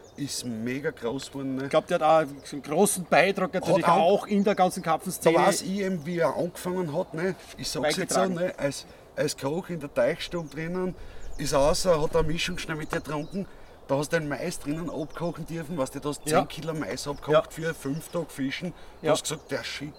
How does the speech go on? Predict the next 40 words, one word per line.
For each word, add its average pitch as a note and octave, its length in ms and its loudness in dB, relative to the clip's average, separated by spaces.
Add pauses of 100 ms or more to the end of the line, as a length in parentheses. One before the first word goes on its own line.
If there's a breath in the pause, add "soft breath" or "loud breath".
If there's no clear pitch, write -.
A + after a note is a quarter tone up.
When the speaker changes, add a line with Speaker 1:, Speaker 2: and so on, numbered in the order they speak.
(220)
Speaker 1:
das B2 160 -10
ist C3 160 -6
ja B2 220 0
Wahnsinn, G#2+ 560 -4
ne? C#3 120 -8 (460 loud breath)
Heute B2+ 280 0
kommen D3 280 -6
die C#3+ 100 -6
Leute C3 300 2
mit - 180 -8
hundert E3+ 380 -4
Kilo C3 260 -4
Mais A#2+ 300 -2
oder B2 240 0 (560 loud breath)
hundert, D#3+ 460 0
zweihundert C#3 420 -2
Kilo C3+ 260 -6
Boilies. D#3 600 -6
Speaker 2:
Mhm. D3+ 260 -8 (800)
Speaker 1:
Ich D#3 140 -4
sag E3+ 140 2
immer, F3 200 2
eine D#3+ 100 2
Situationsgeschichte, D#3 1080 -6 (100)
Speaker 2:
Mhm. D3 180 -6
Speaker 1:
so G#3 120 -4
wie D3+ 60 -2
es C3+ 80 -6
der C#3 100 -4
Frank B2+ 340 -2
Speaker 2:
Mhm. D#3+ 120 -6
Speaker 1:
macht, D#3+ 240 -6
über C3+ 160 -6
die C#3 100 -8
Speaker 2:
Mhm. C3 60 0
Speaker 1:
Jahrzehnte A#2+ 720 -2
auch, A2 120 0
gleich A#2+ 320 -4
wie A#2+ 400 -8
ich, - 40 -10